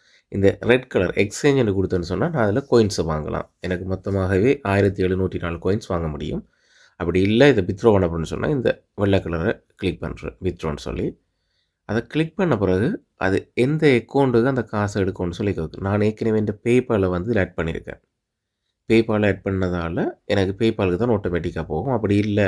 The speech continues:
புதுசா ஒரு மெத்தட் ஆட் பண்ணணும்னு சொன்னா, இப்ப TikTok கம்பெனி பேங்க் அக்கவுண்ட் ஆட் பண்றதுக்குரிய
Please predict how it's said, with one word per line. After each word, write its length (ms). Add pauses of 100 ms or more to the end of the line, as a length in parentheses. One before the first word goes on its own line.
(540)
புதுசா 260
ஒரு 160
மெத்தட் 380
ஆட் 160
பண்ணணும்னு 200
சொன்னா, 260
இப்ப 520
TikTok 280
கம்பெனி 340
பேங்க் 320
அக்கவுண்ட் 280
ஆட் 160
பண்றதுக்குரிய 640